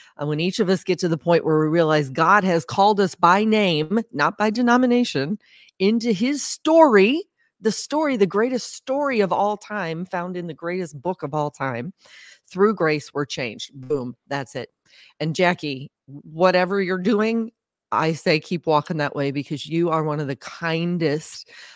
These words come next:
most empathetic, um, servant hearts that I know on the face of the earth, speaking of which. And that's the truth. I see you in action. You are faith in action. So,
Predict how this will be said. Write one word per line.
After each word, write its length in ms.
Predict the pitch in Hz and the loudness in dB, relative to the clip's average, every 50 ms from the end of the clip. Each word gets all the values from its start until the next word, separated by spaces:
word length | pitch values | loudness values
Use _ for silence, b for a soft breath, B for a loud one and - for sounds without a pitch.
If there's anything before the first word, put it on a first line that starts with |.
| B B | B B
most 720 | 151 156 160 165 170 175 175 165 170 - - - - - - _ _ _ _ _ _ | -6 -2 0 2 4 2 2 0 -4 -8 -10 -10 -10 -12 -14 _ _ _ _ _ _
empathetic, 720 | 175 180 190 - 208 185 - - - 160 151 139 143 135 113 - - _ b b b b b b b b _ _ _ - | -4 -4 -2 -2 -4 -6 -4 -6 -8 -8 -6 -6 -6 -6 -8 -10 -18 _ b b b b b b b b _ _ _ -16
um, 360 | 160 170 165 151 165 180 160 _ _ _ _ _ _ _ | -16 -14 -16 -16 -16 -18 -20 _ _ _ _ _ _ _
servant 640 | _ - - - - - 233 214 208 185 180 - - | _ -20 -18 -16 0 2 4 4 4 4 0 -2 -4
hearts 580 | - - 185 165 143 139 - - - - - - _ _ _ - | -4 0 2 2 2 0 -2 -6 -10 -10 -12 -12 _ _ _ 0
that 100 | 165 151 | 0 2
I 120 | 156 156 | 2 2
know 320 | 151 151 139 117 65 - - _ _ _ _ _ _ _ _ _ _ _ - | 2 0 0 0 -2 -6 -12 _ _ _ _ _ _ _ _ _ _ _ -6
on 100 | 151 143 | -6 -6
the 60 | 135 | -6
face 260 | - 151 127 117 - | -6 -8 -8 -8 -10
of 60 | 131 113 | -12 -12
the 60 | 95 | -10
earth, 200 | 101 104 - - _ | -10 -12 -12 -16 _
speaking 380 | _ _ 147 123 117 127 127 | _ _ -12 -10 -8 -8 -8
of 80 | 123 113 | -8 -8
which. 260 | 117 127 117 - - B B B B B _ _ _ _ _ _ _ | -8 -8 -10 -10 -12 B B B B B _ _ _ _ _ _ _
And 160 | 147 131 143 | -6 -4 0
that's 240 | 165 165 160 - - | 0 0 0 -2 -8
the 80 | 160 | -12
truth. 300 | 131 - - 156 135 123 - _ _ - | -10 -6 -6 -6 -6 -6 -10 _ _ -6
I 100 | 147 143 | -6 -6
see 200 | - - 175 160 | -4 -4 -4 -4
you 220 | 151 139 131 127 | -4 -4 -4 -4
in 100 | 131 127 | -4 -4
action. 440 | 131 139 135 120 - - 143 131 135 | -4 -4 -6 -6 -8 -8 -8 -6 -4
You 160 | 139 147 165 | -2 0 2
are 180 | 156 147 139 131 | 2 2 2 0
faith 300 | - - 135 127 - - | -2 -6 -8 -6 -8 -8
in 80 | 135 120 | -8 -8
action. 460 | 123 120 117 - - 120 113 113 123 | -8 -8 -10 -10 -12 -10 -10 -10 -12
So, 360 | - - 127 120 113 120 127 | -8 -6 -6 -4 -4 -6 -8